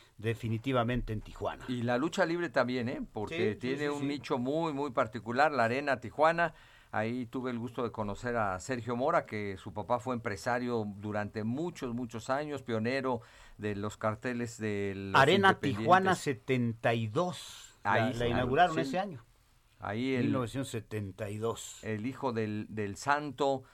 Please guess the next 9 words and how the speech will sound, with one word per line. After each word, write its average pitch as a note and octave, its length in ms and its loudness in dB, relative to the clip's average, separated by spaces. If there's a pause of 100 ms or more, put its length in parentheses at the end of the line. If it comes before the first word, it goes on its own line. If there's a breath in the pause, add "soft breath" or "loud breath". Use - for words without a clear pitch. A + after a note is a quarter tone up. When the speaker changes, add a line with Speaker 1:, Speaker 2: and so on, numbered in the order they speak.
(180 soft breath)
Speaker 2:
con A2 200 0
otro A#2+ 260 0
nombre, C#3 600 2
eh, G#2 340 -4
el G2+ 100 -6
mismo B2 280 0
Alcatraz, C#3 800 2
hi-, A2+ 220 -4
hicieron, B2 640 -2